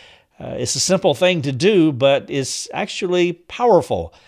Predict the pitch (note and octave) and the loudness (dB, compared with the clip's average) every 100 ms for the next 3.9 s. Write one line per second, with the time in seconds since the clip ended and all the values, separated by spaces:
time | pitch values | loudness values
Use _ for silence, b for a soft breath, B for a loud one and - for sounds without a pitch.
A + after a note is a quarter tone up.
0 | b b _ A2+ G#2 A2 A2 A#2 B2 A#2 | b b _ -10 -8 -6 -6 -2 0 0
1 | A2+ G#2 A#2+ C3+ C3 A2 B2 A#2 A#2+ A2 | -2 -4 -2 -2 -2 -2 -6 -4 -4 -4
2 | - D#3+ D3+ C#3+ F#3 D3 A#2 A#2+ A#2 A2 | -4 -2 -2 -2 -6 -8 -8 -4 -4 -2
3 | A2+ C3+ - A2+ A2 A2+ A#2 C3 | -2 -4 -4 -8 -4 -4 -4 -6